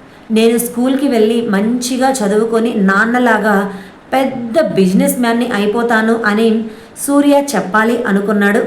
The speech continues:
తన తల్లిదండ్రులు ఇద్దరికి, కానీ అంత పెద్ద వాక్యం చెప్పలేక తను చెప్పే విధంగా కట్ చేసి, కట్ చేసి తనకు వచ్చిన విధంగా చెప్పాడు సూర్య. "అమ్మో,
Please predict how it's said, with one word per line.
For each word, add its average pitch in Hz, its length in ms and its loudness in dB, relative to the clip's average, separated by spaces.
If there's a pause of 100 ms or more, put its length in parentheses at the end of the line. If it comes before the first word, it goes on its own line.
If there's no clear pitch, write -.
(400)
తన 247 100 2
తల్లిదండ్రులు 226 600 2
ఇద్దరికి, 202 600 0 (340)
కానీ 220 340 2
అంత 269 600 0 (140)
పెద్ద 240 360 0
వాక్యం 254 540 -2 (160)
చెప్పలేక 202 500 0 (200)
తను 214 340 -2
చెప్పే 226 340 2
విధంగా 226 600 0
కట్ 240 300 -2
చేసి, 285 240 0
కట్ 202 320 -2
చేసి 208 360 -2 (440)
తనకు 233 240 -2
వచ్చిన 196 460 0
విధంగా 220 360 2
చెప్పాడు 208 480 -2
సూర్య. 190 480 2 (1700)
"అమ్మో, 196 840 4